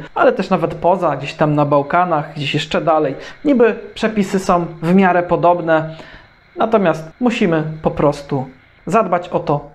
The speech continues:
żeby wiedzieć. Dlatego, że nieznajomość prawa nie chroni nas przed skutkami wykroczeń. A że powiemy policjantowi, że nie wiedzieliśmy, to nie w każdym kraju zadziała.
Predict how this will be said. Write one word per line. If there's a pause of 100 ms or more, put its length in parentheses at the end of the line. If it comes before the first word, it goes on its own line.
(120)
żeby
wiedzieć. (340)
Dlatego,
że
nieznajomość
prawa
nie
chroni
nas (200)
przed (200)
skutkami (560)
wykroczeń. (300)
A
że
powiemy
policjantowi,
że
nie
wiedzieliśmy, (320)
to (160)
nie
w
każdym
kraju (140)
zadziała.